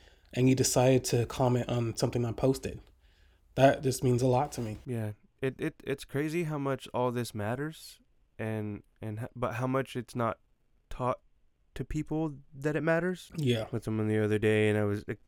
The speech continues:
Speaker 2: talking to them about the algorithm, and, and, uh, I was like, "Hey, you know, every t-, every time you, you scroll past your friends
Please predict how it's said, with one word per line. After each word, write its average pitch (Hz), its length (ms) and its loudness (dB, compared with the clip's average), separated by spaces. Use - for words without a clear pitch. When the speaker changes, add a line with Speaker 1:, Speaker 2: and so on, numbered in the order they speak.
Speaker 2:
talking 120 280 0
to 113 40 2
them 107 80 0
about 104 180 0
the 104 100 0
algorithm, 104 580 0
and, 101 360 -4
and, 101 260 -4
uh, 98 280 -6
I - 60 -10
was 107 120 -8
like, 107 100 -4
"Hey, 156 260 -2
you 107 160 -2
know, 104 320 0
every 143 240 0
t-, - 100 -12
every 131 200 -2
time 147 320 0
you, 139 280 0
you 120 240 -4
scroll 139 360 0
past 127 560 -2
your 113 300 -2
friends 123 680 0